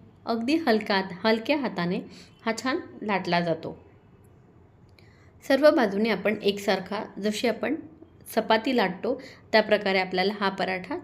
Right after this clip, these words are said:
छान लाटून घ्यायचा आहे. हा सुपर हेल्दी पराठा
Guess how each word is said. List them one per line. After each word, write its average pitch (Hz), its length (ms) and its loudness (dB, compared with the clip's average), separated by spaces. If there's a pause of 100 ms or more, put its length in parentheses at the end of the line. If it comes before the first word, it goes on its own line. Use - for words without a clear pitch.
छान 220 300 -4
लाटून 196 400 -2
घ्यायचा 180 320 -4
आहे. 170 280 -4 (2250)
हा 269 160 -2
सुपर 294 500 2
हेल्दी 196 320 2
पराठा 190 460 -2